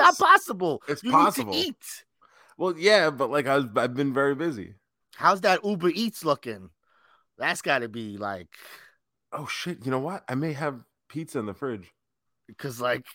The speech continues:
Speaker 2: if
Speaker 1: I'm
Speaker 2: you're
Speaker 1: starving.
Speaker 2: not, if you got no food, your Uber Eats thing gotta be cra-, you, what are you
Speaker 1: My
Speaker 2: ordering?
Speaker 1: Uber Eats thing actually isn't crazy because
Speaker 2: You just don't eat. <laughs>
Speaker 1: No, I mean, that's obviously not true.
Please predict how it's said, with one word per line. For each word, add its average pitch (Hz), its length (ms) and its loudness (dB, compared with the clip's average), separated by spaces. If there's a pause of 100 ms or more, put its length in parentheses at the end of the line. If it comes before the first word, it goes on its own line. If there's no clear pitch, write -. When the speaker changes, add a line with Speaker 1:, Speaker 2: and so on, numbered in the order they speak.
(100)
Speaker 2:
if 139 120 -4
Speaker 1:
I'm 143 80 -8
Speaker 2:
you're 208 100 -2
Speaker 1:
starving. 233 280 6
Speaker 2:
not, 196 100 -4 (420)
if - 140 -12
you 285 100 0
got 247 220 0
no 214 120 0
food, 131 480 -6 (1000)
your 202 220 0
Uber 185 300 -2
Eats 185 300 -4
thing 139 240 2
gotta 127 240 2
be 113 220 -4
cra-, 113 200 -2
you, 151 320 -8
what 190 260 -4
are 107 40 -6
you 98 160 -6
Speaker 1:
My 131 140 8
Speaker 2:
ordering? 139 260 6
Speaker 1:
Uber 185 140 0
Eats 185 180 -2
thing 156 160 2
actually 139 360 -2
isn't 135 200 -4
crazy 135 500 -4
because 117 760 -4 (360)
Speaker 2:
You 123 140 0
just 123 160 2
don't 120 240 4
eat. 107 180 -4
<laughs> - 60 -2 (560)
Speaker 1:
No, 110 600 2
I 107 160 -2
mean, 101 140 -8
that's 107 200 -4
obviously 90 400 -8
not 82 160 -10
true. 135 240 0